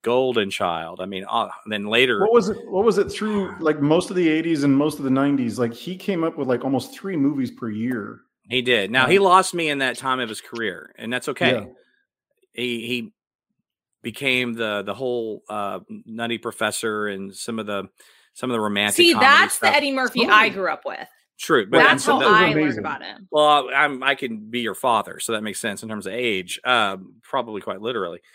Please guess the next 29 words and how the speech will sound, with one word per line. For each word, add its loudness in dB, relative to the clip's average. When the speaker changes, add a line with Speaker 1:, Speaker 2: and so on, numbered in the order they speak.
Speaker 1:
But 4
what 4
I'm 2
excited 2
about -2
is -6
Axel 0
Foley -4
is -14
such -6
a -6
great -8
character, -10
and -12
those -8
first -6
two -6
Beverly -4
Hill -8
Cop -10
movies, -14
Beverly 2
Hills -6
Cop -4
movies, -14
are -4
two -2
of -4
the -10